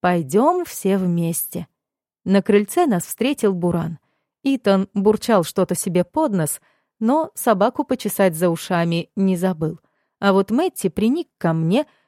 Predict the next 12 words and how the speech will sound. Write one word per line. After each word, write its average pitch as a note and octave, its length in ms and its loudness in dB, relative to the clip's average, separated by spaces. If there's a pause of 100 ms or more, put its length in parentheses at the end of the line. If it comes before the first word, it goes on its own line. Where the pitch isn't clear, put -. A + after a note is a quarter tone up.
(120)
и B3 80 2
не C4+ 140 2
последовал F3 680 2
примеру F3 440 0
брата. E3 480 -2 (720)
"Не A3 160 4
хочешь E4+ 400 -2
поздороваться F#3 680 2
с E3+ 60 0
Бураном?" — E3+ 540 0 (340)
поинтересовалась F3 960 0
я. F3 220 -4